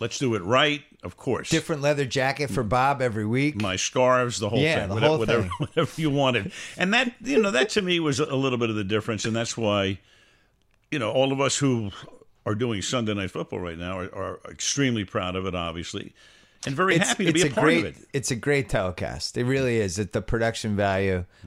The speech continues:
Speaker 2: I have no dog in this race. I just
Speaker 1: Yeah.
Speaker 2: like football. I, I'm always happy when you guys do a Pats game, which is how I judge this stuff by.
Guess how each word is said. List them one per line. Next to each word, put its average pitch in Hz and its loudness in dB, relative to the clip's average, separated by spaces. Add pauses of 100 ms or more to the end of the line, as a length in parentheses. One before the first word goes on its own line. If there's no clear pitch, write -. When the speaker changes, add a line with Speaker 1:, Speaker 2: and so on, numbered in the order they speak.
Speaker 2:
I 139 0
have 151 0
no 143 -2
dog 98 0
in 98 -2
this 92 -2
race. 95 0
I 104 0
just 107 -4
Speaker 1:
Yeah. 101 0
Speaker 2:
like 98 -2
football. 98 0
I, 107 0
I'm 110 0
always 123 0
happy 113 -4
when 113 -2
you 107 2
guys 104 0
do 107 0
a 95 0
Pats 98 -2
game, 139 -2
which 107 -6
is 98 -4
how 104 0
I 104 2
judge 95 -2
this 107 -2
stuff 110 -4
by. 110 -2